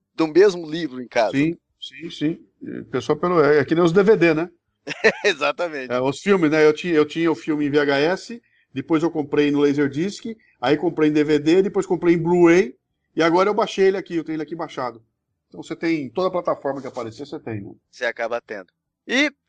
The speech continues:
Speaker 1: última, última pergunta, último grupo. Estilo musical e se você tem uma banda ou artista preferido. Eu imagino qual seja.
Speaker 2: Ah, cara, es-, olha, eu gosto de música boa.
Speaker 1: Perfeito.
Speaker 2: Ah,
Speaker 1: E
Speaker 2: música
Speaker 1: até aí
Speaker 2: boa,
Speaker 1: tamo em
Speaker 2: acabou.
Speaker 1: casa.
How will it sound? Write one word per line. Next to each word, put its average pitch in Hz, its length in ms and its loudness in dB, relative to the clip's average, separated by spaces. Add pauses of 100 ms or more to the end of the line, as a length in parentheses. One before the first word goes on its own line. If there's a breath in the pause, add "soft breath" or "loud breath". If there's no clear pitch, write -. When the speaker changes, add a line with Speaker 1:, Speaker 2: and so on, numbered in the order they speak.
(380 loud breath)
Speaker 1:
última, 226 960 -2
última 190 460 -8
pergunta, 165 480 -10
último 165 260 -20
grupo. 143 480 -6 (320)
Estilo - 500 -6
musical 156 640 -2
e 156 60 -10
se - 100 -14
você 143 300 -6
tem 143 160 -8
uma 139 140 -2
banda 131 340 -6
ou 131 100 -6
artista 117 540 -6
preferido. - 720 -12
Eu 214 280 -10 (120)
imagino 214 640 -6
qual 175 160 -4
seja. - 420 -14 (440)
Speaker 2:
Ah, 156 600 0
cara, 113 400 -6
es-, 160 320 -12 (160)
olha, 127 380 0 (640)
eu 180 100 2
gosto 208 240 4
de 220 60 -2
música 185 320 -4
boa. 110 400 -6 (560)
Speaker 1:
Perfeito. 120 440 2
Speaker 2:
Ah, 95 60 -8
Speaker 1:
E 104 40 -4
Speaker 2:
música 127 200 -4
Speaker 1:
até 165 240 2
aí 135 140 0
Speaker 2:
boa, 151 140 -2
Speaker 1:
tamo - 80 -8
em 190 40 -10
Speaker 2:
acabou. 113 280 -2
Speaker 1:
casa. - 100 -18